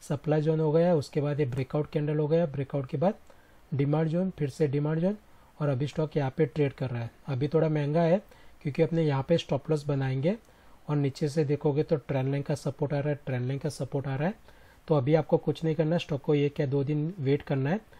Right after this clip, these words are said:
नीचे की साइड गिरने देना है, ट्रेंड लाइन के आसपास आएगा तो वहाँ पे आप पोजीशन बना के फिर से स्टॉक में अच्छी रैली आ सकती है। अभी सीएमपी कितना है,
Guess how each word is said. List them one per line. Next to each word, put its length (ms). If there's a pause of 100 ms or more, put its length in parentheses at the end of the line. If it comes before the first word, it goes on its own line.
(320)
नीचे 280
की 120
साइड 220
गिरने 280
देना 180
है, 120
ट्रेंड 300
लाइन 140
के 120
आसपास 420
आएगा 340 (520)
तो 80
वहाँ 220
पे 120
आप 140
पोजीशन 500
बना 220
के 160
फिर 200
से 160
स्टॉक 300
में 120 (720)
अच्छी 300
रैली 240
आ 120
सकती 340
है। 120 (540)
अभी 180
सीएमपी 440
कितना 220
है, 140